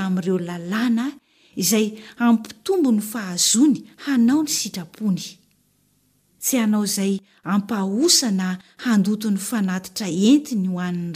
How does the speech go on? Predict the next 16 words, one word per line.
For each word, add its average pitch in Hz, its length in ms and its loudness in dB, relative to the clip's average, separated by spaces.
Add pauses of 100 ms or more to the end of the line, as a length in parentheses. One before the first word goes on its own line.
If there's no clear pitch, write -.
rainy 254 300 0 (280)
izay 180 280 0
any 175 240 -2
an-danitra 320 680 -2 (360)
amin'ny 196 280 2
tsy - 200 0
fahononana, 202 720 2 (640)
na 208 300 4
ny 240 100 0
fanaranam-po 180 920 -6 (320)
amin'ny 180 420 0
filany 202 800 -2 (640)
ny 180 240 2
olona 208 540 -4 (380)
izay 165 280 -6 (140)
tia 226 380 -4